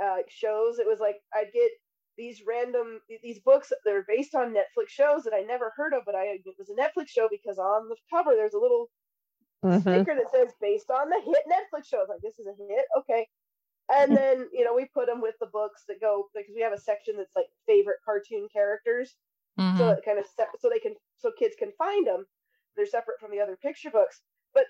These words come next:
Speaker 1: a lot of this stuff I'd never heard of. And I got that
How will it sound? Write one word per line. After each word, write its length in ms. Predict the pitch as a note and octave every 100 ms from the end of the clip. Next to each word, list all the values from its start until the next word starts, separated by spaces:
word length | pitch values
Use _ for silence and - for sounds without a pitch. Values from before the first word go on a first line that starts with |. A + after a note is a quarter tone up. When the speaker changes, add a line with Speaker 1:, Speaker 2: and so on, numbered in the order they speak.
| -
Speaker 1:
a 40 | B3+
lot 200 | B3+ D4+
of 60 |
this 100 | D#4
stuff 180 | C4+ B3
I'd 180 | G#3 G#3+
never 280 | A3 A3 F#3+ -
heard 160 | G#3 B3
of. 160 | C#4+ - _ _ _ A#3+
And 120 | B3
I 120 | B3
got 260 | C4+ C4+ C4+
that 240 | C#4+ -